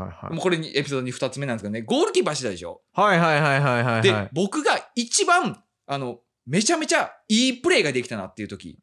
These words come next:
Speaker 1: はい。
Speaker 2: この時にもゾウリムシが共にいてくれたんですね。
Speaker 1: あ、いいプレイの時は、
Speaker 2: うん。
Speaker 1: ゾウリムシ出てるんや。
Speaker 2: 出てくるんですよ。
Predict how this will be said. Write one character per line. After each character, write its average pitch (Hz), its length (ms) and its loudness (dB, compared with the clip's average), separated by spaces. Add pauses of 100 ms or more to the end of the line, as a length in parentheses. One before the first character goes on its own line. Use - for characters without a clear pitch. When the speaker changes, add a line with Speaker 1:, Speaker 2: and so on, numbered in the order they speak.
(160)
Speaker 1:
は 147 300 2
い。 92 40 -4
Speaker 2:
こ 277 140 -2
の 302 80 -2
時 254 140 0
に 180 60 2
も 120 100 -6
ゾ 143 220 -2
ウ 151 60 0
リ 151 80 -2
ム 123 100 -6
シ 104 280 -12 (380)
が 123 120 -4
共 160 280 -4
に 147 100 -4
い 147 120 -10
て 139 100 -6
く 131 80 -6
れ 113 40 -4
た 90 80 -8
ん 87 40 -14
で 87 60 -14
す 165 100 -10
ね。 220 140 -10 (280)
Speaker 1:
あ、 226 300 2 (140)
い 262 180 4
い 294 60 2
プ 339 140 2
レ 330 180 6
イ - 20 4
の 294 60 0
時 269 220 4
は、 277 400 4
Speaker 2:
う 143 40 -6
ん。 113 180 -8 (240)
Speaker 1:
ゾ 160 160 2
ウ 226 40 4
リ 214 60 6
ム 170 80 4
シ - 80 -4
出 135 120 2
て 139 120 4
る 127 100 2
ん 117 60 2
や。 104 60 2
Speaker 2:
出 226 100 4
て 226 140 2
く 190 140 -2
る 180 80 0
ん 156 60 -2
で 127 80 -6
す 113 60 -8
よ。 98 180 -8